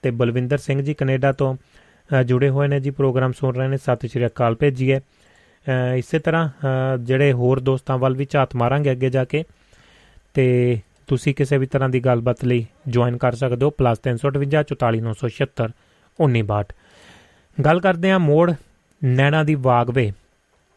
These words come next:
ਸਰਦਾਰ ਗੁਰਬਖਸ਼ ਸਿੰਘ ਪ੍ਰੀਤਲੜੀ ਹੁਣੀ ਲਿਖਦੇ ਨੇ, ਇੱਕ ਸੌ ਪੰਜਾਹ ਵਰੇ ਪਹਿਲਾਂ,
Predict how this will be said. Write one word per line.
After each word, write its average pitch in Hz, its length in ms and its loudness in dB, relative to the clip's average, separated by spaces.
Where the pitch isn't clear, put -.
ਸਰਦਾਰ 156 420 2
ਗੁਰਬਖਸ਼ 139 540 0
ਸਿੰਘ 151 320 -2
ਪ੍ਰੀਤਲੜੀ 135 480 0
ਹੁਣੀ 143 200 0
ਲਿਖਦੇ 131 360 0
ਨੇ, 127 140 -2
ਇੱਕ 156 140 2
ਸੌ 196 160 4
ਪੰਜਾਹ 180 400 4
ਵਰੇ 185 200 4
ਪਹਿਲਾਂ, 135 460 0